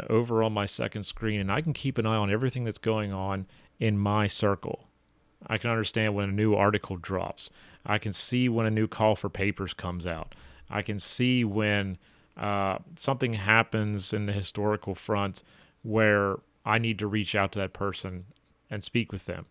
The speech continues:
Someone may scroll through there and they're one of the people on my list who I wanna interview. And now they're talking about a book or they're talking about an article they just wrote, and now will be the time for me to reach out.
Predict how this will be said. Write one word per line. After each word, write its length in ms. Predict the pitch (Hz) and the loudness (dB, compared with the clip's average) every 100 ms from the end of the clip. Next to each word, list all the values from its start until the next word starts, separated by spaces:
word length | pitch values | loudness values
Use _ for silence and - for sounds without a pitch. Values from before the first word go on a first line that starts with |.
| - - - | -20 -20 -10
Someone 500 | - 127 120 117 117 | 0 2 2 2 2
may 160 | 110 110 | 2 2
scroll 380 | - 113 110 | 0 0 0
through 300 | 104 113 110 | 0 -2 -2
there 380 | 104 104 101 98 | 2 4 4 2
and 360 | - 101 98 101 _ | 0 -4 -6 -10 _
they're 200 | 110 113 | 2 2
one 200 | 113 110 | 4 2
of 40 | 110 | 0
the 60 | |
people 340 | - 113 104 104 | 0 -2 0 -2
on 140 | 98 | 0
my 140 | 101 | 0
list 340 | 98 107 131 - | 2 2 0 0
who 120 | 135 | 0
I 60 | 127 | 0
wanna 280 | 123 143 | 0 -2
interview. 420 | 135 185 185 98 - 104 - | 0 0 -2 -6 -10 -12 -6
And 100 | 110 | -2
now 80 | 117 | -2
they're 120 | 120 | -2
talking 440 | - 123 123 127 | 2 2 2 -2
about 320 | 117 113 113 | 0 4 6
a 40 | 107 | 6
book 380 | 98 107 - - - - - | 4 2 2 -10 -20 -20 -6
or 80 | 113 | -4
they're 80 | |
talking 380 | 101 117 117 120 | -2 0 0 0
about 200 | 107 107 | 0 2
an 60 | 104 | 4
article 360 | 101 107 - | 2 2 -2
they 120 | 95 95 | -4 -2
just 240 | 90 - | -2 -4
wrote, 320 | 98 90 90 - | -2 -2 -2 -6
and 220 | 104 104 | -4 2
now 220 | 110 113 | 4 4
will 80 | 113 | 4
be 140 | 110 | 0
the 100 | 104 | -2
time 300 | 101 104 98 | -4 -4 -4
for 140 | 92 92 | -6 -8
me 120 | 98 | -8
to 80 | 92 | -6
reach 300 | 92 90 92 | -8 -8 -8
out. 320 | 90 78 | -8 -10